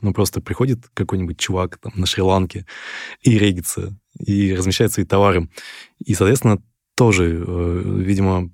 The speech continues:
э, вслед за клиентом, каким-то за брендом, который на, в русскоязычном мире известен, пришли магазины, которые начали размещать, э, свои товары, э, в Лондоне. Ну, это как бы были какие-то русскоязычные магазины,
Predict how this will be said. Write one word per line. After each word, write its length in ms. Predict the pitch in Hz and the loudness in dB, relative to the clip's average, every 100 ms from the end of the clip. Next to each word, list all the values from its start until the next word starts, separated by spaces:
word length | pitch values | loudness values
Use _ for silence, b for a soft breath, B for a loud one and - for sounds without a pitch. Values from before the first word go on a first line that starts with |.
| - | -6
э, 320 | 117 110 107 | -4 -2 -2
вслед 220 | - 104 | 0 0
за 100 | 90 | 0
клиентом, 720 | 92 104 139 117 101 95 95 98 | 2 4 4 4 2 0 -4 -8
каким-то 640 | 90 92 90 90 87 90 | -4 -2 -2 -2 -2 -2
за 140 | 90 92 | -2 -2
брендом, 440 | 107 123 110 95 | 2 4 4 2
который 380 | - 92 90 85 | 0 -2 0 -2
на, 260 | 95 95 95 | -2 0 0
в 320 | 95 95 101 | 0 0 0
русскоязычном 580 | 98 - 95 101 - 87 | -2 0 0 0 -2 -2
мире 380 | 92 95 92 87 110 101 | 0 0 0 -4 -6 -2
известен, 540 | 90 120 - 101 92 B B B B B B | 2 2 2 0 0 B B B B B B
пришли 280 | - - 113 | -4 2 4
магазины, 640 | 95 90 90 147 123 98 - _ b b 120 | 4 2 2 4 4 2 -4 _ b b -4
которые 360 | - 127 123 | 0 2 4
начали 400 | 98 104 120 - 92 | 4 4 0 -2 -2
размещать, 680 | 87 87 - 110 113 - - | -2 -2 0 2 0 -4 -8
э, 260 | 101 98 95 | -6 -6 -4
свои 260 | - 110 | 0 0
товары, 580 | 107 98 104 101 87 85 _ 120 | 2 4 4 4 2 -4 _ -10
э, 60 | 113 | -6
в 320 | 104 98 95 | -4 -2 2
Лондоне. 520 | 98 98 90 90 87 - B B B B B B - - | 4 4 2 -2 -6 -12 B B B B B B -6 2
Ну, 100 | 113 | 4
это 160 | 98 | 4
как 120 | 92 87 | 2 0
бы 220 | 95 95 | 0 -2
были 220 | 95 107 | 0 0
какие-то 240 | - - 92 | 0 -4 -4
русскоязычные 560 | - 92 127 - 117 | -2 -2 -2 0 0
магазины, 540 | 107 101 101 104 98 | 0 0 2 2 2